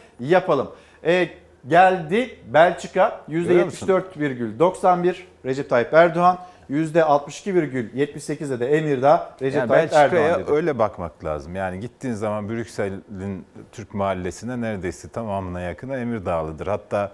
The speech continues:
Speaker 2: e, ben diploma-
Speaker 1: Emirdağ Belediye Başkanı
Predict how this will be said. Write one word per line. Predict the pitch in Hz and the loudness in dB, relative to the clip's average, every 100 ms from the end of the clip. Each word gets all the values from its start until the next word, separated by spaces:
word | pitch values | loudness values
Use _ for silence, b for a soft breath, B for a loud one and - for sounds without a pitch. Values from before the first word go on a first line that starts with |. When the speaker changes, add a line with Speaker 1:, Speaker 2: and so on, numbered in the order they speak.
| b b _ 135 | b b _ -10
Speaker 2:
e, | 95 80 - - | -8 -10 -16 -8
ben | 98 95 | -6 -6
diploma- | 92 107 120 | -8 -6 -2
Speaker 1:
Emirdağ | 151 156 | 0 0
Belediye | 135 135 151 151 | -2 -4 -6 -6
Başkanı | 147 - 147 147 | -8 -8 -8 -8